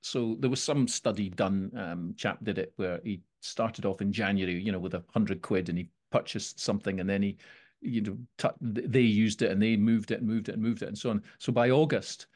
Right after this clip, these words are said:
uh, with bank charges and fees, it had all gone back to the bank. <laughs> Everything. So a hundred quid wasn't, wasn't worth anything. Whereas if you used cash and the cash circulated, the cash was still valued at a hundred quid. So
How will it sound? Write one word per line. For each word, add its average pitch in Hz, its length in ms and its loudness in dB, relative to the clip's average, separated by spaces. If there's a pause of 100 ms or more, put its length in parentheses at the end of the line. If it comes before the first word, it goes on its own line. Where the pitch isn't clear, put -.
(300)
uh, 127 160 -2
with 127 200 4
bank 131 280 2
charges 101 480 0
and 101 120 0
fees, 104 400 -2
it - 60 -2
had 127 100 -2
all 117 280 2
gone 110 220 2
back 104 240 -2
to - 80 -8
the - 80 -4
bank. 107 420 -2 (160)
<laughs> - 160 -2
Everything. 135 540 2
So - 100 0
a - 20 4
hundred 123 200 2
quid 110 180 -2
wasn't, 113 260 -4 (220)
wasn't 123 260 2
worth 143 160 0
anything. 110 300 0 (180)
Whereas 135 180 2
if 123 60 0
you 120 80 0
used 147 220 2
cash - 500 -4 (260)
and 110 120 0
the 104 60 0
cash 120 280 -2
circulated, 120 640 -4 (380)
the - 80 -2
cash 117 360 -2
was 104 120 -4
still 101 420 -2 (180)
valued 104 600 0
at 92 80 -4
a 95 40 -2
hundred 101 300 -2
quid. - 260 -2 (340)
So 175 320 2